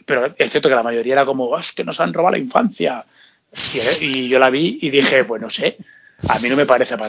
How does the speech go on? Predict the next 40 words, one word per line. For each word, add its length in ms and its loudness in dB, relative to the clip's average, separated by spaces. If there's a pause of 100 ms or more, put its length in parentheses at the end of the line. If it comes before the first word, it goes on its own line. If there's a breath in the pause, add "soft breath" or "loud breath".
tanto, 180 -2
sinceramente". 600 -4
De 80 -4
hecho, 200 0
la 140 -4
serie 220 -4
me 100 -4
parece 240 -10
entretenida 540 -6
sin 180 -10
más, 160 -6
tampoco 280 -8
me 60 -14
parece 300 -10
un, 220 -8 (400 loud breath)
un 120 -4
alarde 360 2
de 100 0
nada, 300 0 (440 loud breath)
y, 380 -6
y 260 -8 (200)
lo 160 -8
que 100 -14
sí 140 -12
creo 180 -4
que 80 -2
tiene 400 -6
una 180 -4
animación 600 -6
bastante 800 -2
ramplona 500 0
también. 340 -4 (360 loud breath)
No 80 -4
llega 180 0
a 40 4
los 100 0
niveles 280 0
de 60 2
la 100 2
Filmation, 560 -6